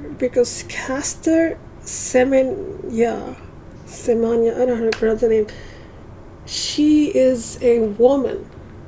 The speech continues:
Okay, she doesn't identify as a woman. <laughs> She is a woman. Uh, in her case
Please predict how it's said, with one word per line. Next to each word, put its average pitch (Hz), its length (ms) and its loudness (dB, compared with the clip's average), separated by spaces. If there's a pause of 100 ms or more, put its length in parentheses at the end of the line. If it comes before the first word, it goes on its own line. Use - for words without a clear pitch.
(200)
Okay, 240 300 4
she 240 180 -2
doesn't 269 440 2
identify 262 880 2
as 269 320 2
a 285 60 2
woman. 269 460 4
<laughs> 233 60 8 (1300)
She - 440 0
is 285 380 4
a 240 160 10
woman. 214 560 8 (580)
Uh, - 600 -2 (1000)
in 262 220 2
her 339 380 6
case - 840 6